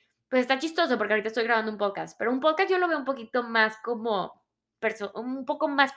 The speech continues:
privado, y no es privado, pero no sé, lo siento diferente, lo siento más como profundo, no sé.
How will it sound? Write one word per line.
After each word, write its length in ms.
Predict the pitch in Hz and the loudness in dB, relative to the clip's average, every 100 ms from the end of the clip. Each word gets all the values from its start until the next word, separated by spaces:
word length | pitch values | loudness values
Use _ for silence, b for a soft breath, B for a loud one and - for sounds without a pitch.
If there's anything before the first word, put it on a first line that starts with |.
| - | -6
privado, 400 | 277 254 220 254 | 0 4 4 4
y 120 | 254 | -2
no 120 | 214 | -4
es 80 | 233 | -8
privado, 500 | - 277 254 269 254 | -4 4 6 6 2
pero 180 | - 233 | 0 -2
no 160 | 247 277 | -2 -6
sé, 420 | - 311 226 196 | 0 2 2 0
lo 80 | 214 | -4
siento 340 | 226 277 262 | -4 -6 -2
diferente, 720 | 349 349 285 240 233 180 - _ b b b b | -2 2 2 2 0 -4 -6 _ b b b b
lo 80 | 247 | 2
siento 280 | 277 269 | 2 4
más 180 | 302 311 - | 4 4 4
como 800 | 311 294 311 311 254 202 175 - _ _ _ _ _ - | -2 0 2 4 4 4 0 -6 _ _ _ _ _ -4
profundo, 1040 | 247 247 254 302 302 285 269 254 240 254 - | 0 0 0 -2 0 4 6 6 4 0 -8
no 160 | 233 240 | -6 -4
sé. 380 | 240 180 - | -2 -4 -4